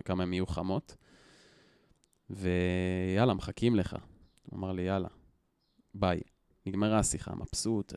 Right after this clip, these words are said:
אני הלכתי מבסוט, כאילו, אני אומר, "בואנה, זה עובד לי, השיח עובד."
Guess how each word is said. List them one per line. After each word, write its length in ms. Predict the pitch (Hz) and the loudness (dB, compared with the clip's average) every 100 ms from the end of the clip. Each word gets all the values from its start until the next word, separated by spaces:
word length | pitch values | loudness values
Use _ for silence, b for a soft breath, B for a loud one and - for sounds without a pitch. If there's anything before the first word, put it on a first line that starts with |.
| - _ | -18 _
אני 260 | - 98 113 | -8 -2 2
הלכתי 300 | 113 117 120 | 2 2 0
מבסוט, 460 | 107 - 185 160 - | -2 2 4 4 -2
כאילו, 280 | - - 87 | -10 -6 -4
אני 200 | 95 101 | -2 0
אומר, 220 | 104 110 | 2 2
"בואנה, 260 | 107 123 92 | 4 2 2
זה 120 | 85 | -2
עובד 360 | 87 104 131 151 | -4 2 4 6
לי, 220 | 151 127 | 4 4
השיח 400 | 98 - 135 147 | 4 4 6 6
עובד." 320 | 101 98 131 | 4 6 6